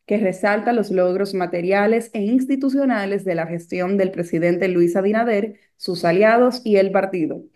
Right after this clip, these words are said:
Este movimiento ha sido presentado en conferencias en diversas provincias y en España para la diáspora en Europa y continuará en otras regiones y en Estados Unidos. Estos indicadores reflejan avances significativos en el ámbito laboral del país,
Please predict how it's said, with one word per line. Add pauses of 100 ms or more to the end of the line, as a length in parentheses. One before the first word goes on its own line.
(400)
Este
movimiento
ha
sido
presentado
en
conferencias
en
diversas
provincias
y
en
España (240)
para
la
diáspora
en
Europa (180)
y
continuará
en
otras
regiones
y
en
Estados
Unidos. (220)
Estos
indicadores (200)
reflejan
avances
significativos
en
el
ámbito
laboral
del
país,